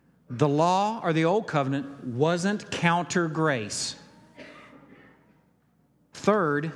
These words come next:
covenants weren't one-sided. And fourth,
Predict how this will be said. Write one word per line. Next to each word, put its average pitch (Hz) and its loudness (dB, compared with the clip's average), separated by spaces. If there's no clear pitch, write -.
covenants 202 2
weren't 165 0
one-sided. 143 2
And 147 4
fourth, 139 0